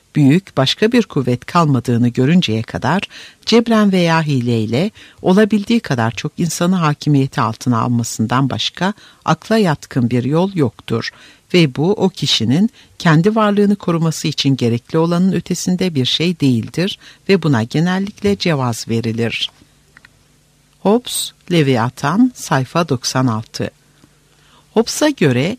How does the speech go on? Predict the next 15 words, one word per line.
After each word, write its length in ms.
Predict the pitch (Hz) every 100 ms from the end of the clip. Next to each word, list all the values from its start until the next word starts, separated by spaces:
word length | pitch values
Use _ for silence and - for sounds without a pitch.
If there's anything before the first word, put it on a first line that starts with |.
| -
insan 420 | 190 185 202 196
doğasında 580 | 170 147 143 - 151 170
üç 220 | - -
temel 300 | - 131 135
savaş 420 | 180 185 175 175
nedeni 420 | 180 160 151 143 131
mevcuttur. 720 | 113 113 - - - 117 - - - _ -
Rekabet, 680 | 139 - 123 113 170 220 -
güvensizlik 800 | 143 127 123 - 147 - 226 220
ve 80 |
son 260 | 214 - 214
olarak 440 | 196 190 180 196
şan 360 | - - 190 180
ve 140 | 160
şeref. 420 | 160 - 110 107